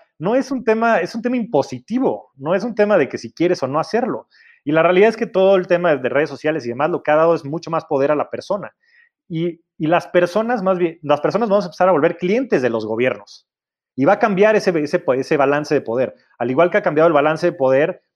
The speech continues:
en todo, en, en los medios, con las personas, y hoy las personas y, y con los gobiernos, ¿no? Toda esta revolución que estamos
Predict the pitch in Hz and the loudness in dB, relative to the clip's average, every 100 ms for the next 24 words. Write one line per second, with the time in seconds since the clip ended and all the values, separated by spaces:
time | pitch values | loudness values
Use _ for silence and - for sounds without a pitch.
0 | _ 139 127 160 233 190 113 117 117 123 | _ -14 -2 2 2 0 -2 -6 -8 -6
1 | 127 127 127 156 185 202 233 - 127 117 | -4 -4 0 0 2 4 2 0 -4 -4
2 | - 120 - 151 190 233 - _ - 151 | -4 -6 0 0 0 -4 -10 _ -6 -2
3 | 196 170 127 156 160 180 190 135 117 117 | 0 0 0 0 0 -2 -4 -8 -8 -4
4 | 120 117 117 113 127 151 185 247 185 160 | -2 -2 -4 -4 0 0 0 -6 -6 -6
5 | 226 _ _ _ 160 160 165 131 131 123 | -6 _ _ _ 0 2 2 2 2 0
6 | 147 156 143 - 139 147 139 120 | -2 -2 -4 0 0 2 2 0